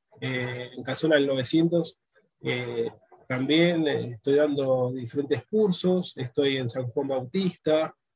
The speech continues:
eh, bueno, también estoy en otro ámbito que es, este, en San Miguel, también por formación profesional, y hoy en día, eh,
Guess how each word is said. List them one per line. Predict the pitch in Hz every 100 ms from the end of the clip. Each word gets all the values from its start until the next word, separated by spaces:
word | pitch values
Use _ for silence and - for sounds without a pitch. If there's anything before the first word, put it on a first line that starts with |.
| _ _ _ -
eh, | 123 120 117 113 113
bueno, | 147 143 127
también | - 139 156
estoy | 127 156 156 147 127 -
en | 135
otro | 151 151 143 139 135
ámbito | 151 151 143 139 123
que | 135
es, | 131
este, | 123 - 131
en | 127 120
San | 139 135
Miguel, | 143 180 190 175 180 - _ _ _ -
también | 127 143 135
por | 131
formación | - 135 127 143 135
profesional, | 135 123 196 190 175 - _ _ _ _ _ _ -
y | 135 131 127 131 131 131 - _ _ _ _ _ _
hoy | 196 226
en | 196
día, | 202 247 226 160 -
eh, | 147 139 135 131 127